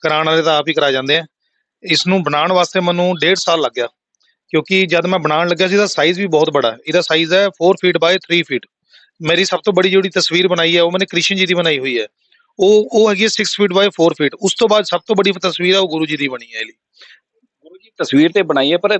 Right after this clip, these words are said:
Speaker 2: ਇਹ ਕਿਹੜੇ ਧਾਗੇ ਨਾਲ, ਰੇਸ਼ਮੀ ਧਾਗੇ ਨਾਲ ਅਕਸਰ ਬਣਾਈ ਜਾਂਦੀ ਹੈ ਕਿ ਕਿਹੜੇ ਕਿਹੜੇ ਚੀਜ਼ ਯੂਜ਼ ਕੀਤੀ ਗਈ ਹੈ?
Speaker 1: ਇਹਦੇ ਵਿੱਚ ਧਾਗੇ ਜਿੰਨੇ ਵੀ ਹੈ, ਸਾਰੇ ਬਾਹਰ ਤੋਂ ਮੰਗਾਏ ਗਏ ਹੈ। ਲੋਕਲ ਧਾਗਾ ਕੋਈ ਨਹੀਂ ਹੈ, ਕਿਉਂਕਿ ਉਹਨਾਂ ਦੇ ਰੰਗ ਉਤਰ ਜਾਂਦੇ ਆ।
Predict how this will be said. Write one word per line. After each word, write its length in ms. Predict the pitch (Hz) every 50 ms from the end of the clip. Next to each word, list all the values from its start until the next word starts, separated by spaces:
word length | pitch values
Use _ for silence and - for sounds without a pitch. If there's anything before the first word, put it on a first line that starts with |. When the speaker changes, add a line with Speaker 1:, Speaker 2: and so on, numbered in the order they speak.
| - - -
Speaker 2:
ਇਹ 160 | 156 165 143 _
ਕਿਹੜੇ 220 | - 180 190 208 220
ਧਾਗੇ 300 | 214 214 190 165 151 160
ਨਾਲ, 160 | 160 170 165
ਰੇਸ਼ਮੀ 300 | 165 160 147 - 196 202
ਧਾਗੇ 240 | 185 208 170 156 175
ਨਾਲ 180 | 175 180 185
ਅਕਸਰ 240 | 175 - - 180 180
ਬਣਾਈ 240 | 175 170 160 147 147
ਜਾਂਦੀ 260 | 156 160 160 151 170
ਹੈ 60 | 175
ਕਿ 260 | 170 - 202 185 190 185
ਕਿਹੜੇ 260 | 185 - 196 202 208
ਕਿਹੜੇ 360 | 208 208 208 202 208 208 208
ਚੀਜ਼ 340 | - _ - 185 190 165 170
ਯੂਜ਼ 220 | 170 170 160 151
ਕੀਤੀ 220 | - - - - 147
ਗਈ 180 | 139 131 123
ਹੈ? 60 | 113 107 _ -
Speaker 1:
ਇਹਦੇ 120 | 185 196
ਵਿੱਚ 240 | 202 208 196 240 - - - _ -
ਧਾਗੇ 280 | 202 175 156 143 180
ਜਿੰਨੇ 280 | 170 170 165 175 190 196
ਵੀ 160 | 202 202 190
ਹੈ, 80 | 196 196
ਸਾਰੇ 260 | 185 180 190 208 202
ਬਾਹਰ 220 | 175 175 170 170
ਤੋਂ 100 | 180 175
ਮੰਗਾਏ 280 | 165 160 143 135 135 127
ਗਏ 160 | 127 127 123
ਹੈ। 140 | 123 123 135 139
ਲੋਕਲ 300 | 160 180 190 - - 208
ਧਾਗਾ 240 | 202 202 196 160 170
ਕੋਈ 200 | 160 160 165 170
ਨਹੀਂ 80 | 170 185
ਹੈ, 60 | 185
ਕਿਉਂਕਿ 180 | 180 185 190 202
ਉਹਨਾਂ 180 | 196 196 208
ਦੇ 60 | 208
ਰੰਗ 200 | 190 180 185 185
ਉਤਰ 180 | 180 - 151 135
ਜਾਂਦੇ 240 | 135 139 131 127
ਆ। 60 | 123